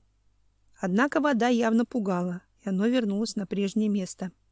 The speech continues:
«Ну что ты дёргаешься?» устало заговорил Семён. «Никто тебя больше ни пугать, ни есть не будет. Стой спокойно. А ещё лучше выходи, а то брюхо простудишь».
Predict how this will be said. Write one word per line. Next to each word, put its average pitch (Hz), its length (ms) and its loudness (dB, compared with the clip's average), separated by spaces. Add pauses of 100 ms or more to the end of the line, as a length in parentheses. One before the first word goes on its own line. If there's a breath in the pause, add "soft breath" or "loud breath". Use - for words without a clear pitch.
(1200)
«Ну 233 180 6
что - 220 -6
ты - 160 -4
дёргаешься?» 180 760 -2
устало 180 420 -6
заговорил 180 400 -6
Семён. 170 340 -8 (840)
«Никто 233 300 2
тебя 262 220 4
больше 233 280 0
ни 302 140 2
пугать, 226 480 0
ни 220 100 2
есть 208 340 -2
не 202 120 2
будет. 180 460 -6 (280)
Стой - 240 -4
спокойно. 185 580 -2 (640)
А 202 100 0
ещё 294 240 0
лучше 277 280 0
выходи, 254 520 0 (120)
а 190 80 -10
то 214 120 -2
брюхо 214 300 -2
простудишь». - 680 -8